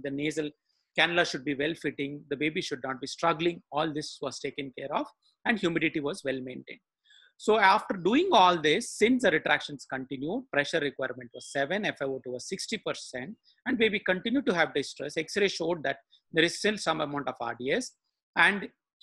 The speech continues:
echo is showing P P H N. A decision was made that the baby has failed C pap. So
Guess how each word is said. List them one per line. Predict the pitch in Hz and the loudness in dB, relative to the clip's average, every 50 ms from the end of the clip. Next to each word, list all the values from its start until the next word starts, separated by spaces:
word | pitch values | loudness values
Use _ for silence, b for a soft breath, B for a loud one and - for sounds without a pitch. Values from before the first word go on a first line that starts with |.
| - - | -4 -4
echo | 208 190 - 247 226 | -2 4 6 6 6
is | 202 - | 6 4
showing | - 165 165 151 | 2 -2 -2 -2
P | - 143 139 127 - | -4 -6 -6 -6 -4
P | - 135 | -4 -4
H | 135 - - | -4 -2 -4
N. | 247 381 381 - _ _ _ - | -4 -4 -6 -8 _ _ _ -6
A | 180 160 147 | -4 0 0
decision | 180 170 - 220 202 - 214 196 180 160 | 0 0 0 -2 0 0 0 0 0 0
was | 143 - | 0 0
made | 143 139 139 139 135 123 | -2 -2 -2 -2 -2 -2
that | 185 220 202 | -4 -4 -2
the | 165 147 | -4 -4
baby | 123 139 135 131 123 139 135 | -2 -2 -4 -2 -4 -6 -6
has | 131 123 - - - | -8 -8 -10 -8 -6
failed | 143 135 147 254 254 | -4 -4 -4 -4 -6
C | - - 147 - - - | -10 -10 -12 -12 -12 -12
pap. | - - _ _ _ _ _ _ _ B B B B B B B B | -12 -14 _ _ _ _ _ _ _ B B B B B B B B
So | - - 202 185 185 185 196 196 196 226 190 | -4 2 4 6 6 6 6 4 2 -2 -8